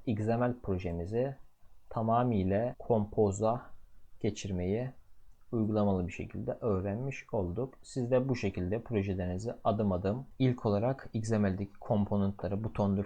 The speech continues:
text view'dir, bunları Compose'a geçirerek ardından X M L'i tamamıyla Compose'a geçirerek en son aşamada da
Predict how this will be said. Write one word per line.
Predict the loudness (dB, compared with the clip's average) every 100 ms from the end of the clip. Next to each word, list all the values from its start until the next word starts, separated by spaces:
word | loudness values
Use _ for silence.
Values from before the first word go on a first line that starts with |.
| -2
text | -4 -4 -4
view'dir, | -2 0 0 2
bunları | 2 4 4 2 0 -10 -20 -4
Compose'a | 0 0 -2 -4 -2
geçirerek | -2 0 0 0 0 -4 -20 -20 -20 0
ardından | 2 4 2 2 4 2 0 -8 -18 -4
X | -2 0
M | 2 2
L'i | 0 -2
tamamıyla | 2 2 4 2 0 -2 -4 -4
Compose'a | 0 0 -2 -4 -4 -6 -10 -12 -6
geçirerek | -4 -4 -4 -2 0 0 -2 -8 -2
en | 0
son | 0 0 0 0 -6
aşamada | -4 -2 0 2 2
da | 2 2